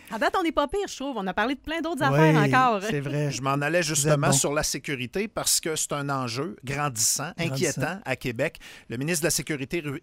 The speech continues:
Speaker 3: euh, publique refuse de donner des sommes supplémentaires.
Speaker 2: Ben, il dit que c'est pas un
Speaker 3: On
Speaker 2: enjeu à
Speaker 3: a,
Speaker 2: Québec.
Speaker 3: on a bonifié dans d'autres villes.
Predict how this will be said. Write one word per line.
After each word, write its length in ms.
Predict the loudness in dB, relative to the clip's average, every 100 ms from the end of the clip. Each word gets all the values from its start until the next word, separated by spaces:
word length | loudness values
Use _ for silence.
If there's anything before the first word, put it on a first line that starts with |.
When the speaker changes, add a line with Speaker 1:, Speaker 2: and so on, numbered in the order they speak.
| -6
Speaker 3:
euh, 120 | -6
publique 380 | -4 -4 -4 -2
refuse 440 | -4 -4 -6 -8 -6
de 120 | -4
donner 280 | -2 -4 -4
des 160 | -2
sommes 240 | 0 0 -2
supplémentaires. 680 | -2 -2 -6 -4 -4 -2
Speaker 2:
Ben, 80 | 0
il 20 |
dit 80 | 0
que 60 | 0
c'est 60 |
pas 100 | 2 4
un 100 | 4
Speaker 3:
On 40 |
Speaker 2:
enjeu 120 | 4
à 60 | 2
Speaker 3:
a, 100 | 2
Speaker 2:
Québec. 180 | -2 -4
Speaker 3:
on 160 | -2 0
a 80 |
bonifié 720 | 2 2 2 -4 -2 0 0 -2
dans 200 | -2 -2
d'autres 440 | 0 -2 -2 -4 -6
villes. 460 | -4 -2 0 -2